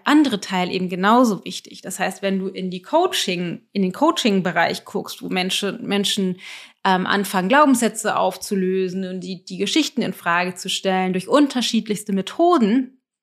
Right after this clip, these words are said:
ist es super, super effektiv, weil du dich besser verstehen lernst, erkennen lernst und neue Wege gehen lernst. Allerdings fehlt dir oft <laughs> die, äh, Fähigkeit, die Gedankenproduktionsmaschinen zu verändern. Das heißt, dir fehlt trotzdem die Achtsamkeit. Du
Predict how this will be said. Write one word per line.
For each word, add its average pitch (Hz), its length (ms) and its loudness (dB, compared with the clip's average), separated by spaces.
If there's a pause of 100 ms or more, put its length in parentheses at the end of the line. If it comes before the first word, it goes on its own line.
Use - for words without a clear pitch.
(560)
ist 226 120 -4
es 226 200 0
super, 262 300 2
super 233 260 0
effektiv, 247 680 -2 (380)
weil 208 320 2
du 214 80 0
dich 196 240 -4
besser 214 280 -2
verstehen 226 520 0
lernst, 202 300 0
erkennen 220 400 0
lernst 190 320 -2
und 185 100 -8
neue 190 340 0
Wege 226 540 2
gehen 180 280 -2
lernst. 180 540 -4
Allerdings 226 1080 0 (340)
fehlt 240 580 -2
dir 220 360 -2
oft 240 500 2 (260)
<laughs> - 240 -20
die, 220 680 0 (500)
äh, 202 600 -2 (400)
Fähigkeit, 220 800 0
die 208 140 -4
Gedankenproduktionsmaschinen 202 1120 -4
zu - 100 -20
verändern. - 360 -10
Das - 140 -10
heißt, 185 200 -8
dir 196 80 -4
fehlt 214 260 -4
trotzdem 240 460 -2
die 202 100 -4
Achtsamkeit. - 880 -6
Du 190 160 -6